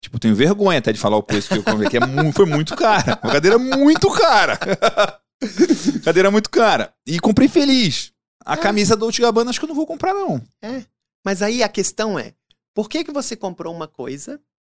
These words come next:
Speaker 2: e não outra coisa? E você vê, não é só sobre o que ela te proporciona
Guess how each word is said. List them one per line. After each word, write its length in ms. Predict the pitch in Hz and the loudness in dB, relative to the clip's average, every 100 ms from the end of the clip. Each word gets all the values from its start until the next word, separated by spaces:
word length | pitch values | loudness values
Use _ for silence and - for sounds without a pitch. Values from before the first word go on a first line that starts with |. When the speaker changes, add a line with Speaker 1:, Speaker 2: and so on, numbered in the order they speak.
| _ | _
Speaker 2:
e 80 | 233 | -10
não 200 | 185 170 | -8 -8
outra 340 | 160 151 - | -10 -12 -14
coisa? 400 | 139 101 95 98 - _ _ _ | -16 -14 -16 -20 -20 _ _ _
E 60 | 208 | -8
você 160 | - | -6
vê, 320 | 147 202 160 - | -4 -2 -4 -8
não 240 | 156 196 254 | -8 -6 -4
é 60 | |
só 200 | 254 226 | -6 -6
sobre 420 | 214 190 165 160 | -6 -6 -6 -8
o 80 | 151 | -10
que 240 | 143 - 151 | -12 -10 -6
ela 180 | 143 | -6
te 120 | 143 - | -8 -12
proporciona 680 | 139 - 135 - 135 135 | -14 -12 -14 -12 -12 -12